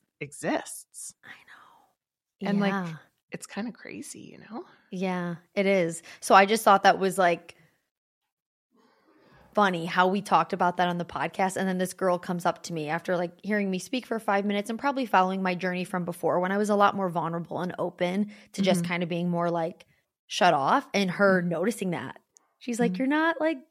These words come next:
Speaker 2: like that on social media. Like, you just, it's very," and I was like, "Surface." And she's like,
Speaker 1: Mm-hmm.
Speaker 2: "Yeah." I was like, "Wow,
Speaker 1: Yeah, but what,
Speaker 2: thank
Speaker 1: what a
Speaker 2: you."
Speaker 1: beautiful compliment that she, like, saw the real you, like,
Speaker 2: Yeah.
Speaker 1: showing up just, like, as yourself, speaking to a group, and she, like,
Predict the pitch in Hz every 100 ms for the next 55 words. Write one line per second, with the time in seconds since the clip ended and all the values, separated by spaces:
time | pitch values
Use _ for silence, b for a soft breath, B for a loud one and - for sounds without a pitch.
0 | _ _ _ - 240 247 - 311 277 269
1 | 269 311 311 - 269 269 294 285 254 247
2 | 240 233 - - 254 226 254 - 233 220
3 | 254 254 262 262 254 220 196 190 196 196
4 | - 208 202 - - 196 190 196 196 214
5 | 240 254 196 175 - B B B - 233
6 | 226 285 262 233 180 202 226 185 214 254
7 | 175 196 190 214 - 185 185 196 185 -
8 | 151 - 190 160 160 - 170 151 160 -
9 | 147 160 151 151 175 220 294 392 - 185
10 | 170 226 175 170 165 160 165 170 170 -
11 | 165 139 151 156 160 143 156 - - 156
12 | 180 170 - 160 135 139 180 226 185 170
13 | 170 151 156 147 -